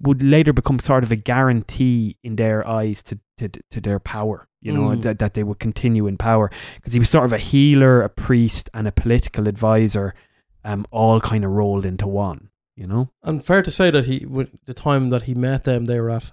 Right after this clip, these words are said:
Speaker 2: a point of, uh, personal sort of crisis.
Speaker 1: Oh, a hundred percent.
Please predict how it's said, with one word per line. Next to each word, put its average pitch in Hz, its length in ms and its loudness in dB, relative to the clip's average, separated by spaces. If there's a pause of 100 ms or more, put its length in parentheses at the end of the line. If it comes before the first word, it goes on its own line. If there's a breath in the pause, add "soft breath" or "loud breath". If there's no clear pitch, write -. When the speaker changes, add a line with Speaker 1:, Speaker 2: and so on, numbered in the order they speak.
(140)
Speaker 2:
a 110 160 -12
point 120 340 -8
of, 113 260 -12 (320)
uh, - 80 -14 (160)
personal 120 520 -6 (520)
sort - 120 -20
of - 120 -20
crisis. - 560 -4 (680 loud breath)
Speaker 1:
Oh, 170 200 8
a - 20 6
hundred 175 260 4
percent. 175 400 4